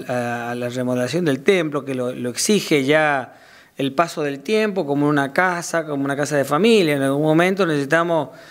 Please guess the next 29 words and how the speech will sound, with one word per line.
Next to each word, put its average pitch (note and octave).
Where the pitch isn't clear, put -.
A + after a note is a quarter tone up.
eh, C3
mejorarlo, D3
este, B2+
ponerlo C#3+
un C3+
poco C#3
más C3+
a C3
tono, D#3
eh, C3
porque C#3
en C3+
definitiva C#3
el C#3
templo D#3
es C#3
la C3
casa B2+
común, E3
la A#2+
casa C3+
de B2
todos, D3+
¿no B2+
es B2
cierto? F3
Eh, C#3+
sino F3+
también, A3